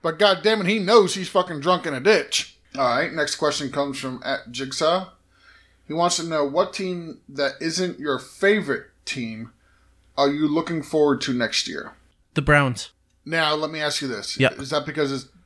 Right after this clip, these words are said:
Speaker 1: they're just a shit show, or you actually think they're gonna be
Speaker 2: I
Speaker 1: improvement?
Speaker 2: No, no, it's 'cause it's,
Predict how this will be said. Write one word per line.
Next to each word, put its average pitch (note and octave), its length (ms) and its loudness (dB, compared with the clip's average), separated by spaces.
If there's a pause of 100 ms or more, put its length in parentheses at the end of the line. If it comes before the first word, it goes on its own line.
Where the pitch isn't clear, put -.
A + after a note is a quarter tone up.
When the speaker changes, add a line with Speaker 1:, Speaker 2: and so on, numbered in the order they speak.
(180)
Speaker 1:
they're C3+ 140 -2
just B2+ 220 -4
a A#2 60 -4
shit - 220 -2
show, C3+ 480 0
or A#2 180 -4
you A#2 220 -4
actually B2 320 -2
think B2 200 -8
they're A#2 120 -4
gonna A#2 160 -8
be A2 140 -10
Speaker 2:
I A2 100 0
Speaker 1:
improvement? G#2 540 -14 (340)
Speaker 2:
No, F#3 200 6
no, E3+ 100 4
it's D#3 140 0
'cause E3+ 160 2
it's, D#3 300 0